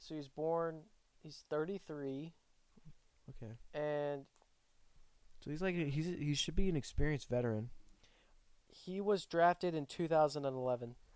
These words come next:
Speaker 2: Okay, so he's been around for, what, twelve years? So, okay, so he's been around for a good period of time, which is, I mean, a veteran player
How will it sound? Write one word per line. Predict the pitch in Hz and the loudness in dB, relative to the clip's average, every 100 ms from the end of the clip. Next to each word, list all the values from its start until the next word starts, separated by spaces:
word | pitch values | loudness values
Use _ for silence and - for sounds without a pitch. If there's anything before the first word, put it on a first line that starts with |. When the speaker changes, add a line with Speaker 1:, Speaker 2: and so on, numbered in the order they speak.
| - - | -20 -14
Speaker 2:
Okay, | - | -10
so | 123 - | -8 -8
he's | 131 131 | 2 6
been | 135 | 8
around | 131 131 127 | 6 0 -2
for, | 127 117 | -6 -2
what, | 120 - | -2 0
twelve | - 120 127 | 0 0 -2
years? | 131 131 - - | -4 -6 -10 -14
So, | - 131 127 123 120 123 - - - - - | -4 0 2 2 0 -6 -12 -20 -14 -8 -6
okay, | 170 - 160 | -4 -2 -2
so | - | -2
he's | 175 | 0
been | 214 226 | 0 0
around | 220 208 | -2 -4
for | 175 170 143 - | -2 -2 -4 -8
a | 131 | -6
good | 127 147 - | -2 -2 2
period | - 135 131 | 2 2 -6
of | |
time, | - - 117 123 131 - - - _ _ _ | -10 -6 -4 -4 -8 -14 -18 -20 _ _ _
which | 143 131 - - _ 175 | -12 -10 -14 -16 _ -10
is, | 147 123 - - - | -8 -8 -12 -20 -12
I | 139 | -4
mean, | 131 120 117 - - | -2 -2 -4 -8 -4
a | 135 | -4
veteran | 120 139 139 156 151 | 0 2 4 4 2
player | - - 131 139 147 | 2 4 6 6 4